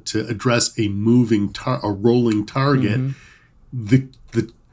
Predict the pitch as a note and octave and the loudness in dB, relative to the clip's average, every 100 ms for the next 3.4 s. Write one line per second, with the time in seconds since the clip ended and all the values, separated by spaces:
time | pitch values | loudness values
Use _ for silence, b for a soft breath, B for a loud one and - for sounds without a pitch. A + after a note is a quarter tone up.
0 | _ B2 A#2 A2 - - D3+ F3+ B2+ G2+ | _ 0 2 2 -2 2 4 4 4 2
1 | G#2 - _ _ _ _ G#2+ - E3 C#3 | -6 -12 _ _ _ _ -4 2 4 4
2 | A#2+ G#2+ A#2 A2 - C3+ C#3+ A#2+ G2+ G2+ | 2 2 0 -2 -4 2 2 2 0 -4
3 | - A#2+ A2 | -4 -6 -4